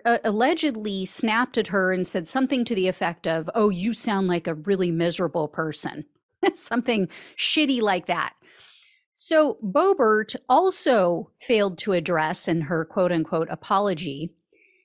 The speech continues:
the additional reasons that she was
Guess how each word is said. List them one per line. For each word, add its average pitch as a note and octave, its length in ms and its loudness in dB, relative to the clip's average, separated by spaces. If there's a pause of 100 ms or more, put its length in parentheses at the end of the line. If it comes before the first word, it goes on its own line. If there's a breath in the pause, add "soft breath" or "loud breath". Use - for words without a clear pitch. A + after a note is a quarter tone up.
(120)
the B3+ 260 2
additional D#4 840 4
reasons D#3 640 -2
that G#3+ 160 0
she A#3 220 0
was G3 260 2